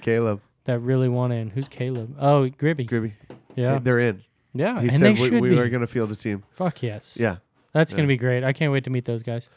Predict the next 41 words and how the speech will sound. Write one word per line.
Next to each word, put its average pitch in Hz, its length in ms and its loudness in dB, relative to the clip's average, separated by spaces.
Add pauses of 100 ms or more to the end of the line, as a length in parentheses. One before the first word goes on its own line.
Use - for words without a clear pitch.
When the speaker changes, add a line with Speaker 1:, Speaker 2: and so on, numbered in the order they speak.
(140)
Speaker 1:
Hell 110 260 -4
yeah. 101 180 -10
I 127 100 -10
mean, 143 180 -4 (680)
uh, 143 140 -4
we 143 160 -2
can 147 160 -4
ask, 147 340 -4
uh, 165 40 -6 (280)
we, 127 280 -4
we 117 120 -6
can 120 100 -6
also 127 320 -6
ask 127 280 -6
Fort 131 240 -8
Bragg 135 360 -8
and 107 120 -12
say, 104 180 -8
"Hey, 131 140 -6
Fort 120 240 -12
Bragg." 123 320 -8 (680)
Speaker 2:
Yeah, 147 280 -2
and 139 220 -2
at 135 120 -2
this 143 140 -2
point 143 240 -2
now 143 160 0
we've 139 180 -2
got 135 180 -2
probably 135 240 -2
fourteen, 143 460 -4
fifteen 147 420 -4
teams 131 260 -4
that 127 100 -2
Speaker 1:
That's 120 100 -2
Speaker 2:
really 151 220 4
Speaker 1:
fine. 139 80 2
Speaker 2:
want 139 160 2
into 131 200 0
the 120 120 -4
twelve. 117 340 -6